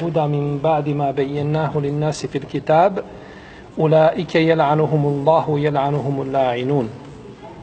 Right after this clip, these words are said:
I oni koji sakrivaju ono što smo objavili od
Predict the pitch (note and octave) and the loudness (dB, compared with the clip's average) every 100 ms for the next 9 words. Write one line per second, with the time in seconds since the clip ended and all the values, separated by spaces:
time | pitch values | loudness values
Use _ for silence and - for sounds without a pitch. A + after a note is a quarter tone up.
0 | - - - - - - - - - - | -18 -18 -18 -18 -18 -18 -18 -18 -20 -20
1 | - - D#3+ D3+ - E3+ F3 F#3 F3 - | -14 -4 0 0 2 2 4 4 2 -2
2 | - - - - - - - - - - | -12 -14 -16 -16 -16 -18 -18 -18 -18 -18
3 | - - - - - - E3+ E3+ E3+ - | -18 -20 -20 -20 -16 -4 2 4 4 4
4 | C#3+ - D3 F3 F3 D#3+ D#3+ E3+ - - | 0 0 -2 0 4 4 6 4 0 -12
5 | - - - - - D#3 D#3 C3+ - D3 | -16 -16 -16 -18 0 4 4 2 0 -2
6 | - D#3 C#3 - - - - - C#3 D#3 | 0 0 2 0 -6 -20 -6 -2 2 4
7 | D3 E3 E3 D3+ D3+ - - - - - | 6 6 4 2 0 -2 -12 -18 -18 -18
8 | - E3 | 0 2